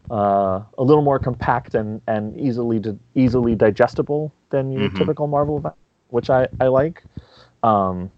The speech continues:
Speaker 1: we're not following a bunch of threads that are, you know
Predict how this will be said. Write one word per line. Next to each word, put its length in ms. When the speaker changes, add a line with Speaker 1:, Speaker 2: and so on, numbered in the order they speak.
Speaker 1:
we're 140
not 300
following 880
a 60
bunch 340
of 140
threads 460
that 180
are, 380
you 120
know 280